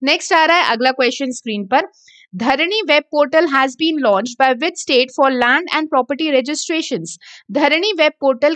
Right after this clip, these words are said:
किस राज्य द्वारा भूमि और संपत्ति पंजीकरण के लिए शुरू किया गया है?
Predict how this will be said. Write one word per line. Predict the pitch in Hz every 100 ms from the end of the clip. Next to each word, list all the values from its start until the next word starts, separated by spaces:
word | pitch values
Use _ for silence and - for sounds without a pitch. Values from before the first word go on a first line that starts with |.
| -
किस | 381 359
राज्य | 285 247 254
द्वारा | 214 196 190 262
भूमि | 240 294 311 381
और | - 302
संपत्ति | 302 240 214 214 294
पंजीकरण | 302 269 233 302 285 233 220
के | 214 226
लिए | 247 320
शुरू | - 285 294
किया | 285 254 226
गया | 202 180 170
है? | 185